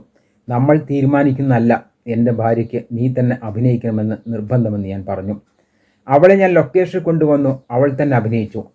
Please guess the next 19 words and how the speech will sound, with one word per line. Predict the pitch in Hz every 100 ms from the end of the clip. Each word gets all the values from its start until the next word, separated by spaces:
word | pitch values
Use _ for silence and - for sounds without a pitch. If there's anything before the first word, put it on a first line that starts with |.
| -
ആ | 120
പടത്തിൽ | 127 120 123 131 120
അഭിനയിക്കവേ | 110 123 123 120 117 117 123
നിരവധി | 113 120 123
ഫോട്ടോകൾ | 120 113 113 120 117
വന്നു. | 107 104 104 - _ _ _ 117
തമിഴ് | 113 123
മാഗസിനിൽ | 120 120 120 123 117 113 - -
കവർ | 123 127
പേജിൽ | 131 120 113
വന്നതോടെ | 113 113 113 110 - 104
വിജയകാന്തിൻ്റെ | 104 117 117 110 107 104
സിനിമയിൽ | 104 107 107 101
വാണിക്ക് | 101 104 104 104 104
അവസരം | 98 95 98 95
കിട്ടി. | 92 - - _ _ _ -
പിന്നെ | 104 110 -
തെലുങ്കിൽ | 107 113 110
പോയി. | 101 107 104